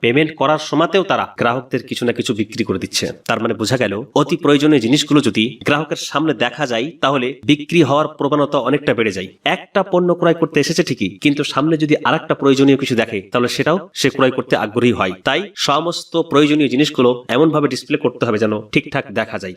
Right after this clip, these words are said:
এতে বিক্রি বাড়বে। কিছু কিছু দোকানদার রয়েছে, কাস্টমার যখন বলবে অমুক প্রোডাক্ট আছে তখন বের করে দেবে, এভাবে নয়। একটা সে নিতে গেছে ঠিকই, অনেক সময় মনে থাকে না নাম, কিন্তু দেখলে মনে হয় যে এই প্রোডাক্টটা আমি ইউজ করেছিলাম, খুব ভালো ছিল,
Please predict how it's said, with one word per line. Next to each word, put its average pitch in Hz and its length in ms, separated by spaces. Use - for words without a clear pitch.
এতে - 200
বিক্রি 113 340
বাড়বে। 95 460
কিছু 175 200
কিছু 185 140
দোকানদার 160 400
রয়েছে, 117 420
কাস্টমার 175 360
যখন 165 200
বলবে 160 240
অমুক 185 320
প্রোডাক্ট 170 260
আছে 139 360
তখন 165 220
বের 139 140
করে 117 180
দেবে, 92 200
এভাবে 147 280
নয়। 92 180
একটা 147 260
সে 180 140
নিতে 160 260
গেছে 147 200
ঠিকই, 101 460
অনেক 170 220
সময় 165 220
মনে 139 220
থাকে 139 180
না 120 80
নাম, 95 300
কিন্তু 160 200
দেখলে 165 320
মনে 135 180
হয় 90 180
যে 123 100
এই 190 160
প্রোডাক্টটা 160 380
আমি 139 100
ইউজ 139 160
করেছিলাম, 120 380
খুব 117 160
ভালো 110 160
ছিল, 92 180